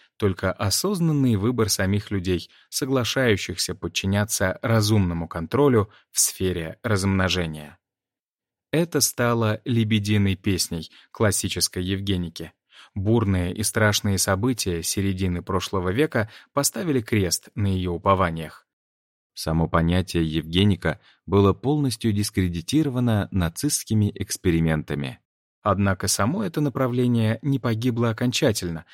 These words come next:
а лишь переродилось, сменив название и серьезно уменьшив свои амбиции. То здравое зерно, что в Евгенике содержалось,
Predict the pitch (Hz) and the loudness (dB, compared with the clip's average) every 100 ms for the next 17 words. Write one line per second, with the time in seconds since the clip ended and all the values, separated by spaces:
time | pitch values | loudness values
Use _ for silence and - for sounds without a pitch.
0 | - - 104 113 - - 117 113 110 107 | -10 0 2 2 0 0 2 2 2 2
1 | 110 104 87 - - - - 139 135 107 | 2 2 0 -4 -8 -10 -2 2 4 2
2 | - 95 92 131 160 127 104 - - 120 | 2 -2 0 -2 0 2 0 -4 -6 -2
3 | - 101 123 202 147 120 101 95 95 95 | 0 0 0 -2 0 2 2 2 0 -2
4 | 90 - - - 95 90 87 90 90 85 | -6 -8 -2 0 2 2 2 0 0 -2
5 | - 82 - _ _ _ _ _ 113 101 | -4 -6 -12 _ _ _ _ _ 6 6
6 | 92 98 98 95 95 90 92 92 110 104 | 4 2 4 4 2 2 0 2 2 0
7 | 92 - - - 98 98 95 104 104 95 | -4 -10 -6 0 0 0 -2 2 2 2
8 | 85 92 107 98 92 131 147 104 | 0 -4 -2 -2 0 2 2 2